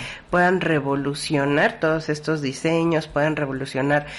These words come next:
eh, la, eh, la misma, vaya, la misma tecnología, la medicina, ¿sabes? Eh, el chiste es poder encontrar por ahí el hueco por donde, por donde entrarle, que por supuesto es muy complicado, pero no, no es imposible.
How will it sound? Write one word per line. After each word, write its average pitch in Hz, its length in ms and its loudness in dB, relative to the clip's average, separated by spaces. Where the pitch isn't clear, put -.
eh, 147 260 2
la, 139 580 2
eh, 135 340 0
la 135 120 4
misma, 156 440 2
vaya, 175 280 4
la 143 80 4
misma 160 260 0
tecnología, 147 800 0
la 135 140 -4
medicina, 135 920 0
¿sabes? 165 540 2
Eh, 151 600 2
el 160 200 -2
chiste - 260 -6
es 208 100 0
poder 165 500 2
encontrar 165 760 0
por 156 140 0
ahí 160 300 2
el 214 140 2
hueco 208 460 2
por 160 160 -2
donde, 175 420 0
por 160 180 2
donde 165 280 2
entrarle, 165 560 0
que 160 100 -2
por 143 240 -6
supuesto 160 800 -2
es 160 220 -4
muy 190 180 2
complicado, 180 680 -2
pero 147 220 -2
no, 147 300 0
no 147 220 0
es 147 180 -4
imposible. 151 560 -6